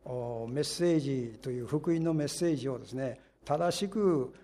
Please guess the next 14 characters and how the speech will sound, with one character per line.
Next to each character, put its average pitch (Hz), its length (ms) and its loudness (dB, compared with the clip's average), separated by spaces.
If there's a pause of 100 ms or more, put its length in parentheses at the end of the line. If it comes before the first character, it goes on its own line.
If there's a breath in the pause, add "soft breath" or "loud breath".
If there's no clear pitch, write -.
(160 loud breath)
え 127 340 -4
ー、 123 60 -4
受 127 160 0
け 151 60 4
取 165 180 0
っ - 80 -20
た 147 220 2
人 170 240 -2
が、 220 280 4 (220 loud breath)
あ 117 340 -6
ー、 - 40 -10
そ 131 120 -4
れ 131 120 -2
が、 165 240 0